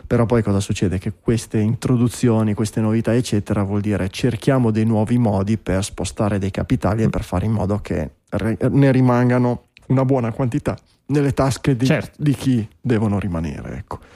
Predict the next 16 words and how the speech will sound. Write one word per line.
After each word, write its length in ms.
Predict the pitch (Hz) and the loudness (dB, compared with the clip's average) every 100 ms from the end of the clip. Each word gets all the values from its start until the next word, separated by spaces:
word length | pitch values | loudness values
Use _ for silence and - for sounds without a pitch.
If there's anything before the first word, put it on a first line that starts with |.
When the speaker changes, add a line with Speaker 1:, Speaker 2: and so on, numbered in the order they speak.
| - - - | -20 -18 -2
Speaker 2:
Certo, 440 | - 120 - 107 | 0 2 2 2
poi 300 | 101 117 113 | 4 4 4
quando 260 | 120 120 120 | 2 2 4
vogliono 340 | 131 127 123 | 4 4 2
smettere 760 | 113 127 127 - 120 107 107 101 | 0 0 -2 0 0 2 0 0
di 140 | 113 | 0
essere 400 | 131 - - 131 | 0 0 0 0
poveri 340 | 123 135 117 113 | 2 2 2 0
nel 120 | 113 | 0
duemilaventitré, 920 | 123 131 117 101 101 101 - 107 110 | 2 2 2 0 -2 -2 -2 0 -2
forse 380 | 120 110 107 - | 0 -2 0 0
anche 240 | 98 95 117 | -2 0 0
ora, 320 | 123 90 85 | 2 0 -4
però 380 | - - 82 87 | -4 -4 -4 -8
va 120 | 73 | -10
bene. 380 | - 87 80 80 | -8 -8 -10 -18